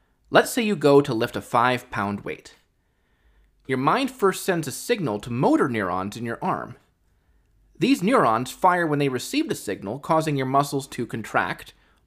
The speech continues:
or relax. The muscles then pull on the bones in your arm, which generates the movement necessary to pick up the weight. But what if you went to pick up that five-pound weight only to discover it weighed fifty pounds?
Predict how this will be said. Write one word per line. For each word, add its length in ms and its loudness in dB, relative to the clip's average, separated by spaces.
or 120 2
relax. 640 -2
The 80 0
muscles 380 2
then 180 2
pull 320 0
on 160 0
the 80 0
bones 420 -2
in 60 -8
your 220 -2
arm, 340 -2
which 260 -4
generates 480 0
the 80 -6
movement 380 -2
necessary 680 -4
to 140 -16
pick 240 -8
up 140 -6
the 100 0
weight. 320 -8
But 160 0
what 200 6
if 320 -2
you 120 2
went 180 2
to 60 -2
pick 260 -4
up 120 -6
that 220 4
five-pound 560 0
weight 220 -2
only 180 2
to 120 0
discover 640 0
it 160 -2
weighed 220 6
fifty 380 0
pounds? 480 -12